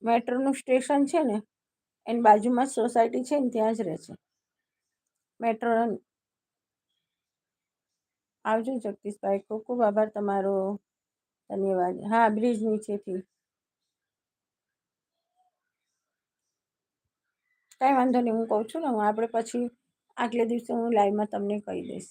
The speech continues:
તમે લાઈવ કરશો ને, અત્યારે નહીં મજા આવે. ખૂબ ખૂબ આભાર જગદીશભાઈ કરવા બદલ. હવે તમે થાક્યા પાક્યા હોય, પછી આરામ કરો, પછી લાઈવમાં સપોર્ટ કરજો, કાંઈ વાંધો નહીં.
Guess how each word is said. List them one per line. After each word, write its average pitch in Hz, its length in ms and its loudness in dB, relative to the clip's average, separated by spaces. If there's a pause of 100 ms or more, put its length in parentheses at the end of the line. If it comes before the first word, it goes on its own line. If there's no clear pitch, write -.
તમે 208 260 -8
લાઈવ 196 240 -2
કરશો 196 320 -12
ને, 262 140 -8 (1040)
અત્યારે 226 340 -4
નહીં 247 220 0
મજા 190 260 -2
આવે. 185 140 -2
ખૂબ 226 220 -14
ખૂબ 233 200 -8
આભાર 220 320 0
જગદીશભાઈ 214 680 -6 (300)
કરવા 196 340 -8
બદલ. 202 420 -6 (1120)
હવે 233 140 -2
તમે 220 240 -4
થાક્યા 233 380 -2
પાક્યા 226 380 0
હોય, 277 240 0
પછી 214 340 -8
આરામ 196 400 -2
કરો, 208 280 -8 (680)
પછી 208 280 -12
લાઈવમાં 180 460 -4 (760)
સપોર્ટ 185 320 -10
કરજો, 180 360 -12
કાંઈ 175 300 -10
વાંધો 160 260 -10
નહીં. - 220 -16